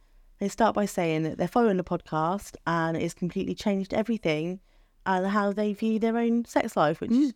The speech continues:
Speaker 1: is lovely to hear.
Speaker 2: Yeah.
Speaker 1: Um, understanding that I'm not an oddball when it comes to my very high libido.
Speaker 2: Because they are female as well, which I don't think the mind is saying. And I
Speaker 1: And you're
Speaker 2: think
Speaker 1: definitely not an oddball, honey. Like,
Speaker 2: No.
Speaker 1: we are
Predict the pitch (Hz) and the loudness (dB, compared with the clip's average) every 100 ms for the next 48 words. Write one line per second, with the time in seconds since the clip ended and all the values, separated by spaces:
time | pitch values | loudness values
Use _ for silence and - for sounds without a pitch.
0 | - - 180 156 170 175 160 190 277 - | -6 -4 -2 0 0 0 0 0 -2 -2
1 | 262 - - _ 190 190 185 202 202 - | -2 -2 -6 _ 2 2 2 0 -2 -6
2 | _ _ - 226 247 - 254 240 226 202 | _ _ 2 4 4 4 2 4 4 4
3 | 214 220 226 247 262 - 180 175 185 185 | 4 4 4 2 -2 0 2 2 2 0
4 | 202 196 202 190 190 196 202 208 202 202 | -2 -2 0 0 2 2 2 2 2 2
5 | 220 202 156 156 180 202 _ _ 269 294 | 0 2 2 2 0 -6 _ _ 0 2
6 | 254 302 285 277 254 - 302 262 180 180 | 4 6 6 6 2 0 2 4 4 2
7 | - 185 95 190 220 - 185 175 160 160 | 2 2 4 4 2 -2 0 0 0 0
8 | 170 165 151 143 - 165 - 107 196 226 | 0 0 -2 -6 -2 -2 -2 0 0 -2
9 | - - 202 196 196 190 - - _ _ | -4 -2 0 2 0 -2 -8 -12 _ _
10 | _ _ _ 185 180 190 220 190 - 165 | _ _ _ 0 4 6 6 4 2 0
11 | 180 120 165 - 156 151 156 151 151 175 | 2 2 0 0 0 2 2 0 0 -4
12 | - 160 151 359 403 180 156 151 170 | -6 -2 4 4 6 6 4 0 -4